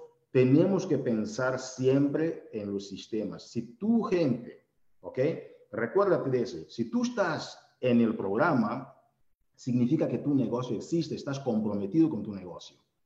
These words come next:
Pero si tus directos, ¿ok?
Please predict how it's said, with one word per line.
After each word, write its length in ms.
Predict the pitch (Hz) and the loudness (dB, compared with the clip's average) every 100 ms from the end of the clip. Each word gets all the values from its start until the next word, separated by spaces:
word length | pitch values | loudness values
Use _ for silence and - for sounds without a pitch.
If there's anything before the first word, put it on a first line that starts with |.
| _ _ _ - | _ _ _ 2
Pero 220 | 156 147 | 4 4
si 500 | - 131 - - _ | 2 0 -2 -14 _
tus 300 | 233 226 123 | 2 2 2
directos, 1040 | 127 127 160 190 - - 85 - - - - | 2 4 6 4 2 -8 -12 -14 -20 -18 -14
¿ok? 200 | 98 | -2